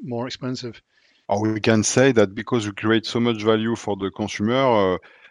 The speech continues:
Speaker 2: it's a more sophisticated process, clearly, where we use, uh,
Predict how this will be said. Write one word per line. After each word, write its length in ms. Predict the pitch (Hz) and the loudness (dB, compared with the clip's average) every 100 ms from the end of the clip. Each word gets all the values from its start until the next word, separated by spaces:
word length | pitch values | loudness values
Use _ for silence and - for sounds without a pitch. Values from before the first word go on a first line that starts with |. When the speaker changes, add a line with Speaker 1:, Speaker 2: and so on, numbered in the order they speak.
| _ | _
Speaker 2:
it's 200 | - - | -12 -4
a 40 | 98 | 0
more 240 | 107 104 | 2 2
sophisticated 880 | - 110 113 - 107 113 104 104 - | -2 -6 -8 -10 -4 -2 -2 -6 -8
process, 460 | 107 - 139 156 | -6 -2 -4 -4
clearly, 600 | - - 101 113 165 165 147 | -8 0 0 0 -6 -8 -6
where 240 | 98 98 | -4 -2
we 140 | 98 | -2
use, 340 | 95 101 104 | -2 -2 -4
uh, 100 | 92 | -2